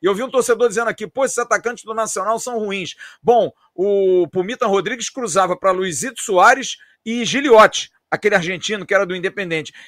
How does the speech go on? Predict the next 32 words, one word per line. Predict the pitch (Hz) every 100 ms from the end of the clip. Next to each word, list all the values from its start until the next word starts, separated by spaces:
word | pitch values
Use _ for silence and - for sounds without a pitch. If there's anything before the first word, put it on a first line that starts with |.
| _
e | 247
Franco | - 277 285
Fagundes, | 330 311 254 240
eram | 208 254
os | -
três | 233 294 302
atacantes | 320 302 233 269 -
do | 269
Nacional. | 269 262 - 269 196 160 - -
Não | 180
são | 175 277 302
tão | 320 262
ruins. | 277 247
Então, | - 311
só | 311 381
pra | 320
ver | 233
também | - 180 254
que | 262
os | -
caras | 294 330
jogam | 185 277 381 403
em | 285
bons | 220 214
times. | - 196 165 113 - - _ _ -
Eles | 160
também | 214 214 269
participam | 294 - - 262 370 381
de | 247
boas | 190 220 202
ligas. | 139 156 135 156
Agora, | 254 208 135 113